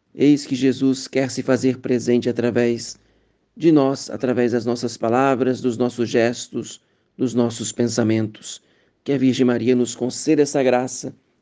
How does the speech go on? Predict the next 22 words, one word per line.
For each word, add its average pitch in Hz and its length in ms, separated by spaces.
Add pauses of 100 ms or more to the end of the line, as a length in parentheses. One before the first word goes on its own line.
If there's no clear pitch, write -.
(140)
de 160 100
sermos 131 440
bons 160 260
filhos 160 260
de 165 100
Deus, 160 500 (1080)
verdadeiros 147 600
imitadores 143 680
de 139 120
Jesus 131 680 (320)
e, 151 120
por 147 200
que 143 120
não, 127 340 (380)
dela 156 280
mesma, 127 560 (880)
da 131 140
Virgem 147 380
Maria, 123 580 (140)
que - 120
é 127 60
modelo 120 600